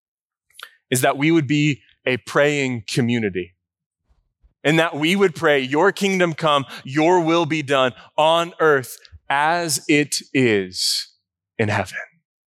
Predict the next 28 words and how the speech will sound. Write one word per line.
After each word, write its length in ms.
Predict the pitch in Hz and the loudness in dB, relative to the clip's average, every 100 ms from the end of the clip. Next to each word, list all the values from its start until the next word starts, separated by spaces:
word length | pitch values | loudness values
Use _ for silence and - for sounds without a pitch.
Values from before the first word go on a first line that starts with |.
| _ _ _ _ _ _ _ _ _ | _ _ _ _ _ _ _ _ _
And 160 | 131 143 | 0 0
that 160 | 135 | 0
we 220 | 139 170 208 | -2 0 2
would 220 | 226 180 | 2 0
join 420 | 147 185 185 180 | 0 2 0 -2
together 800 | - 170 156 135 107 - - - _ _ _ _ _ _ _ _ _ _ _ | -6 0 2 2 -4 -14 -18 -20 _ _ _ _ _ _ _ _ _ _ _
with 80 | 98 | 0
our 400 | 107 104 104 95 _ _ _ | 0 0 -4 -12 _ _ _
little 240 | 127 131 151 | -2 0 0
prayers 300 | 160 151 135 | 0 -2 0
ascending 420 | 127 147 135 120 | -2 -2 -2 -4
from 160 | 104 101 | -6 -6
here 480 | 131 139 139 135 - - _ | -4 0 2 0 -2 -20 _
and 200 | 113 107 | -2 -2
from 160 | 107 | -4
there, 180 | 107 101 - 139 _ | 0 -2 -4 -20 _
calling 460 | - 165 180 185 | 2 4 2 0
upon 380 | 175 131 156 139 | -6 -2 0 0
the 80 | 117 | -4
God 400 | 113 139 143 156 | -2 2 2 0
of 100 | 139 | -6
the 80 | 131 | -4
universe. 400 | 127 123 104 98 | -4 -2 -4 -2
"God, 220 | 123 110 | 0 0
would 180 | 110 104 | -6 -4
you 180 | 160 196 | -4 -2
show 360 | - 180 165 | 0 0 2
up 180 | 147 | 0